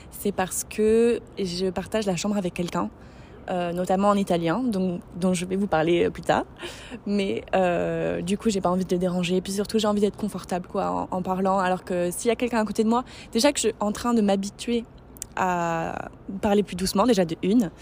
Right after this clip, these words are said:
euh, parler clairement et parler, genre, être à l'aise quand j'enregistre un podcast. Si en plus, il y a quelqu'un à côté de moi, là, c'est mort, tu vois, genre, c'est mort.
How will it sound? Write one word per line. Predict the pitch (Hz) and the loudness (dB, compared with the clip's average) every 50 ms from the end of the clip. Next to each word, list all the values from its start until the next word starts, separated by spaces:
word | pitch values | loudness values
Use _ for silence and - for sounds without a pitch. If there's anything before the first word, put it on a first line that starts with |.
| - - - - - - - - - - - | -20 -20 -18 -18 -20 -20 -20 -20 -8 0 2
euh, | 196 190 180 180 | 4 4 6 4
parler | 175 - 214 196 190 202 | 4 4 2 4 4 2
clairement | 196 - 220 220 202 214 233 240 240 240 247 - - | 2 4 4 4 6 6 4 4 4 2 0 0 -2
et | 220 196 196 | -2 0 0
parler, | 165 - 214 208 190 196 226 226 226 226 | 0 2 2 2 4 4 2 4 4 4
genre, | 196 208 196 185 - - - - - - | 4 4 2 0 0 -10 -20 -12 -4 -2
être | 202 190 - - - - | -2 -2 -2 -6 -2 2
à | 220 214 | 4 4
l'aise | 214 214 220 220 214 196 190 208 - | 4 4 2 2 0 0 -4 -10 -10
quand | - 202 202 | -8 -6 -4
j'enregistre | 190 202 185 202 196 196 202 - - | -4 -4 -2 -2 -2 -2 -4 -4 -6
un | 185 | -6
podcast. | 170 185 180 - 220 226 233 - | -4 -4 -4 -2 0 0 0 0
Si | - 214 - - | -4 -4 -2 0
en | 226 226 | 0 0
plus, | 208 - - 262 269 240 - - - | 0 0 2 2 2 2 0 -4 -2
il | 196 | 0
y | 185 | 0
a | 180 | 0
quelqu'un | - - 226 220 220 - 240 247 - - - | 0 0 0 0 0 0 0 -2 -2 0 0
à | 196 190 | -2 -2
côté | - - - - 247 240 - - 262 | -2 -4 0 0 0 0 2 0 0
de | 226 220 | 2 2
moi, | 208 196 190 196 214 - - - | 2 2 2 2 0 0 -2 -4
là, | - 202 190 196 196 | -4 -2 0 0 0
c'est | 196 - - | 0 0 -2
mort, | 196 190 196 202 208 - - - - - - | 0 2 2 2 2 0 -4 -18 -20 -20 -14
tu | - 196 | -8 -4
vois, | 180 185 196 | -2 -2 0
genre, | 185 185 - | 0 -2 -4
c'est | - 190 | -2 -4
mort. | 185 - - - - | -2 -2 -4 -6 -10